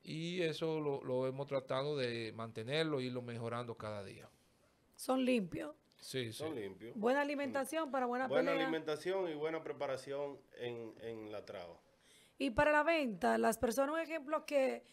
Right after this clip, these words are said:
Speaker 2: que son amantes de este deporte y quieren asegurar su inversión, ¿cómo, cómo ustedes lo hacen?
Speaker 3: Mira,
Speaker 1: Bueno.
Speaker 3: eh, nosotros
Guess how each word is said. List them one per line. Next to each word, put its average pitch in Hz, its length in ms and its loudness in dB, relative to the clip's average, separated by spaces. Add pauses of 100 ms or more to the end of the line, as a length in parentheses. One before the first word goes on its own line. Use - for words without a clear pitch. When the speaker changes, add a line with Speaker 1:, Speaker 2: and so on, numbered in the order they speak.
(360)
Speaker 2:
que 254 140 4
son 285 180 2
amantes 277 520 4
de 233 80 2
este 233 180 4
deporte 247 800 2 (400)
y 254 140 0
quieren 269 300 6
asegurar 262 580 4
su 269 180 -2
inversión, 262 840 0 (520)
¿cómo, 262 560 4
cómo 262 300 6
ustedes 254 340 6
lo 233 140 6
hacen? 285 500 -2 (840)
Speaker 3:
Mira, 120 240 -2
Speaker 1:
Bueno. 85 60 -12 (440)
Speaker 3:
eh, 104 500 -2 (760)
nosotros 165 640 -2